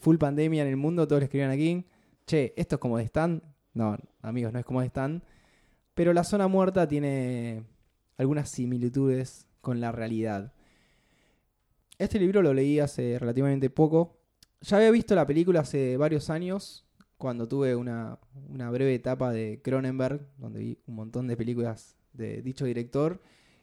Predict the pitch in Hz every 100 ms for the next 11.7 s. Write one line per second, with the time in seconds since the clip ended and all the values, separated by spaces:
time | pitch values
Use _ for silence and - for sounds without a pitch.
0 | _ - 120 113 113 113 117 113 110 127
1 | - 117 104 - 117 113 110 104 107 110
2 | 107 123 - 123 131 151 160 _ - 120
3 | 131 131 117 110 110 - 135 - 151 170
4 | 156 165 190 226 185 143 147 160 165 160
5 | - 131 123 139 151 143 123 120 127 143
6 | 139 120 120 120 123 _ _ _ _ _
7 | _ _ _ - 135 127 120 120 120 113
8 | 117 131 123 131 127 110 135 165 _ _
9 | _ _ _ _ _ _ - 120 120 110
10 | 113 107 - 123 117 110 113 110 123 120
11 | 117 110 - 127 127 147